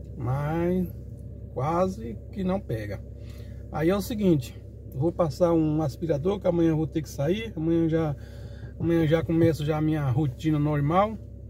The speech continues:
É, volto ao trabalho amanhã, mas amanhã é minha folga, então só volto na terça-feira. Aí é o seguinte,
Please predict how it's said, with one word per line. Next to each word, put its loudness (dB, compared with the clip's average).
É, 0
volto 8
ao -2
trabalho 4
amanhã, 6
mas 0
amanhã 4
é 4
minha 4
folga, 2
então 0
só 2
volto 4
na 4
terça-feira. 2
Aí 2
é 6
o 2
seguinte, 4